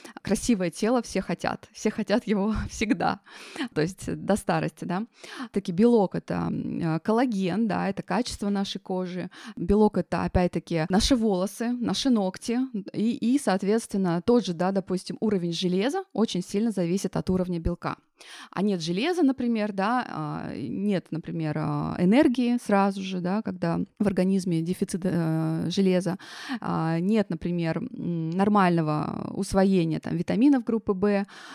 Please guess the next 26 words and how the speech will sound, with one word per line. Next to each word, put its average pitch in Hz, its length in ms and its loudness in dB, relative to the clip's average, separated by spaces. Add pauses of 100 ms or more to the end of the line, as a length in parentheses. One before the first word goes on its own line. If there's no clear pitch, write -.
(100)
а, 165 280 0
и 220 100 0
вот 226 140 4
эти 240 120 2
вот 196 120 -2
факторы, 208 600 2
то 175 100 -4
есть 175 180 -2
если 214 220 0
соединить, 214 720 0
то, 170 300 -2
наверно, 190 400 -2 (140)
м, - 340 -6
а, 160 260 -2 (120)
топ-пять 220 420 4
продуктов — 277 580 -2 (280)
это 170 720 -2
жиры, 233 540 2 (100)
которые 240 320 -2
я 220 60 -2
назвала, 214 540 -2
да, 202 360 0
это 175 560 -2
белок, 233 600 2 (380)
а, 180 400 -2
это, 175 220 -4